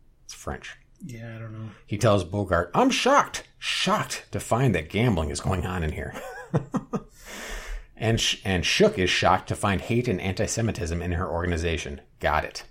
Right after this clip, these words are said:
Speaker 1: That's this person that wrote this article, finishing their article. Uh, Michael,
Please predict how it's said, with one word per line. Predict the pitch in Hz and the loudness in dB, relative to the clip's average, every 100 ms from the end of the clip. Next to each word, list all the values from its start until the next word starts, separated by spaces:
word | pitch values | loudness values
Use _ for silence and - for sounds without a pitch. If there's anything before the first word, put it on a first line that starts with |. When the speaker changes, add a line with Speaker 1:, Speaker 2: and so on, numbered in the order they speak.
| - - - | -18 -16 -12
Speaker 1:
That's | 80 - | -12 -10
this | 71 69 | -10 -10
person | - 76 - 71 | -8 -8 -8 -10
that | 67 - | -12 -12
wrote | 67 - | -14 -14
this | 69 | -12
article, | 64 - 65 | -12 -14 -16
finishing | - - 64 - | -16 -16 -14 -14
their | 67 | -14
article. | - - - - - - - - _ _ _ _ _ - | -14 -16 -18 -20 -20 -20 -20 -20 _ _ _ _ _ -16
Uh, | - | -12
Michael, | 71 73 76 76 73 | -10 -10 -8 -8 -8